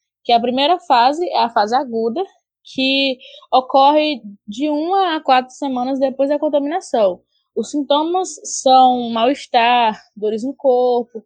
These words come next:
febre, e em alguns casos até pode aparecer ínguas e manchas avermelhadas na pele. A segunda é a fase aguda dura, né, que ela pode ser confundida com a mononucleose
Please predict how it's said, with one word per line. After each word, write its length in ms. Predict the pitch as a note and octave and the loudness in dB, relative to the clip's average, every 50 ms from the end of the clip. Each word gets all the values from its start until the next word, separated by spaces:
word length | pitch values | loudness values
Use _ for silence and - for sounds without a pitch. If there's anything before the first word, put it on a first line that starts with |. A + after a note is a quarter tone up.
| _ - | _ -4
febre, 580 | A#3 A3 A3+ A#3 B3+ C4+ B3+ C4 D#4+ E4+ - _ _ _ _ _ _ _ _ - | -2 0 0 0 0 -2 -4 -6 -8 -8 -8 _ _ _ _ _ _ _ _ -12
e 420 | B3 C4+ C#4 C#4+ C#4+ D4 - - | -6 -4 -2 -2 -2 -2 -2 -2
em 60 | D4 D4+ | -2 -2
alguns 340 | D4+ D4 D4+ G4+ A4 - | -2 -2 -2 -4 -6 -8
casos 420 | - - C#4 B3+ C#4 D#4 D#4 C#4+ C#4 | -4 0 2 4 4 4 2 0 0
até 540 | C#4+ C4+ C4+ C4+ - C4 C4 C#4 D4 D#4 D4+ | 0 0 0 -2 -2 0 0 2 2 0 -2
pode 260 | D#4 - C#4+ C#4 D4+ | -2 -2 -2 0 0
aparecer 760 | D4 D4 C#4 C#4 C#4 C#4 B3 - - C#4 C4 C4+ C4 B3+ - - | 0 0 0 0 0 -2 -4 -2 0 2 4 4 2 0 -2 -6
ínguas 520 | A#3+ C4 D4 F4 F4+ E4+ D4 C4 B3+ B3+ | -6 -6 -6 -4 0 0 0 0 0 -2
e 40 | E4 | -2
manchas 460 | D#4+ C#4 C4 C4 D4 E4 - E4 D4+ | -2 -2 -2 -2 -2 -4 -4 -2 0
avermelhadas 720 | D4+ C#4+ C#4 C#4 C#4 C#4+ D4+ D4+ C#4 B3+ B3+ B3 C#4 C4+ C#4+ | 0 0 0 0 -2 -2 -2 -2 -2 -2 0 0 0 -2 -2
na 100 | E4 F#4+ | -6 -8
pele. 460 | _ - B3 A3 G#3+ G3+ G3 F#3 F#3 _ _ _ _ _ _ _ _ _ | _ 0 0 2 2 0 -2 -6 -12 _ _ _ _ _ _ _ _ _
A 100 | - A#3 | -4 -4
segunda 440 | A#3 - - C#4 B3+ C4 D#4 F4 F#4 | -2 0 0 0 0 0 -2 2 2
é 40 | E4+ | 2
a 40 | E4 | 2
fase 340 | - D4+ C#4+ C#4+ C4+ C#4+ - _ _ _ - | 2 2 2 2 2 -4 -8 _ _ _ -4
aguda 420 | - B3 C4 A#3 C4 C#4+ C4+ F4+ F4+ | 0 0 0 2 0 0 0 0 0
dura, 360 | D4+ B3+ C4 C#4 D#4 F4 E4+ | 0 -4 -2 -2 0 -2 -2
né, 240 | D4+ C#4 C#4 E4+ F4 | -2 -4 -6 -6 -4
que 80 | - | -4
ela 120 | D4+ C4 B3 | -2 -2 -2
pode 300 | B3 - B3 B3 B3 - | -2 -4 -6 -6 -6 -6
ser 120 | C4 B3+ | -8 -8
confundida 800 | C4 - D#4 F#4+ - - F4+ F4+ D#4+ B3+ B3 B3+ B3+ A#3 C#4 C#4 | -6 -8 -12 -12 -12 -12 -10 -8 -8 -6 -6 -6 -2 -2 -2 -2
com 400 | - - C#4+ C4+ C4 B3+ B3+ A#3 | -2 -4 -4 -2 0 0 -2 -2
a 160 | G3+ C4+ A#3+ | -4 -6 -6
mononucleose 840 | A#3+ A#3+ B3+ C4+ D4 D4+ - E4 D#4+ C#4+ B3 A3+ A3+ A#3+ C4 C#4+ F#4 | -4 -4 -2 -2 -2 -4 -2 0 2 2 4 4 4 4 2 0 -4